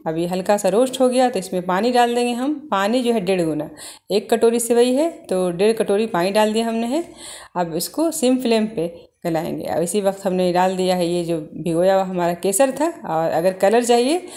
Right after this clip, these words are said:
तो यहाँ पे हमने थोड़ा सा एक पिंच कलर डाल दिया है, नहीं पसंद है तो आप इसे स्किप कर दीजिए। अब ये जब सेवई गल जाएगी, क्योंकि ये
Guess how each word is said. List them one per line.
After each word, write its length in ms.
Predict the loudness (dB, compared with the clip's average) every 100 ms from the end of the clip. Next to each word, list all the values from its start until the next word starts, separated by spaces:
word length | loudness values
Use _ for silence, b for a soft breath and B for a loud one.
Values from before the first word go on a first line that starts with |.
| B B _
तो 300 | -2 2 2
यहाँ 240 | 2 0 0
पे 120 | -2
हमने 220 | 0 -2
थोड़ा 280 | -2 -2 -2
सा 120 | 0
एक 360 | 0 0 -4 -4
पिंच 220 | -2 -2
कलर 280 | -2 0 2
डाल 240 | 2 0 0
दिया 220 | -2 -2
है, 180 | -4 -2
नहीं 220 | -2 -2
पसंद 320 | -2 -2 -2
है 60 | -2
तो 100 | -4
आप 100 | -4
इसे 220 | -4 -4
स्किप 300 | -4 -4 -2 2
कर 120 | 2
दीजिए। 420 | 2 0 0 -2 B B B B B -4
अब 140 | -2
ये 140 | 0
जब 360 | 0 0 -2 -10
सेवई 340 | -4 0 0
गल 220 | 2 2 4
जाएगी, 360 | 4 4 0
क्योंकि 280 | -4 -6 -4
ये 460 | -2 -2 -4 -12